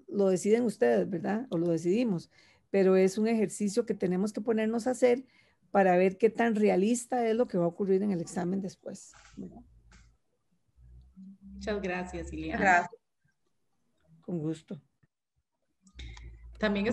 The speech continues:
Speaker 2: estaba como este
Speaker 4: compañeras,
Speaker 2: otro, sí.
Speaker 4: eh, una consulta que me surge de, de esto que ha, ha dicho Ileana. Eh, obviamente es bastante complicado que el alumno logre, eh, sintetizar en,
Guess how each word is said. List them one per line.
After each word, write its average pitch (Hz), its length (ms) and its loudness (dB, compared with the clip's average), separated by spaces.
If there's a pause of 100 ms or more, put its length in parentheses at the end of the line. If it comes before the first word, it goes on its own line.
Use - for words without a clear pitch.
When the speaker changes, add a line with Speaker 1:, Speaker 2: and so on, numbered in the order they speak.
(160)
Speaker 2:
estaba 262 120 -2
como 240 280 6
este - 140 4
Speaker 4:
compañeras, 147 260 2
Speaker 2:
otro, - 220 -8 (160)
sí. - 540 0 (440)
Speaker 4:
eh, 117 260 -6
una 135 160 2
consulta 143 500 -2
que 131 100 -4
me 113 120 0
surge 123 320 -2
de, 101 380 0 (300)
de 104 260 -8
esto 131 260 -6
que 120 140 -2
ha, 107 180 -2 (100)
ha 110 80 -4
dicho 123 260 -2
Ileana. 131 520 0 (600)
Eh, 113 300 0
obviamente 135 680 4 (220)
es 113 160 -4
bastante 135 480 -2
complicado 123 640 0
que 123 80 -2
el 107 60 0
alumno 110 340 0
logre, 120 720 -2 (560)
eh, 104 340 -14
sintetizar 113 800 -6
en, 104 260 -4